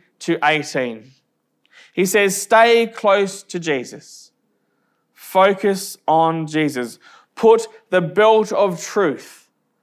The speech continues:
around your waist." What is truth? Well, truth is in Jesus. Jesus said,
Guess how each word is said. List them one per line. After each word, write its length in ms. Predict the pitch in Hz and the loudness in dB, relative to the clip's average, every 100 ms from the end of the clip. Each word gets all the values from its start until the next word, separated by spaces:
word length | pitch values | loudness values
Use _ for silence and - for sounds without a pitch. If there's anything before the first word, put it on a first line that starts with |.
| _ - | _ -10
around 400 | 139 139 143 139 | -4 -2 -4 -2
your 100 | 139 | -2
waist." 600 | 131 117 120 - - - _ _ _ _ _ _ _ _ - _ _ | -2 -6 -12 -20 -20 -20 _ _ _ _ _ _ _ _ -20 _ _
What 180 | 165 196 | -4 0
is 140 | 202 | 0
truth? 540 | 190 220 170 - _ _ _ _ _ _ _ _ - | -2 -4 -6 -8 _ _ _ _ _ _ _ _ -8
Well, 120 | 170 | -6
truth 520 | 170 - 254 185 151 | -6 0 2 2 0
is 160 | 170 165 | -2 -2
in 180 | 180 180 | -2 -4
Jesus. 520 | 175 214 175 123 127 | -4 -4 -4 -10 -14
Jesus 520 | - 240 254 185 156 | -4 -2 0 -2 -4
said, 340 | 160 147 160 | -2 -2 -2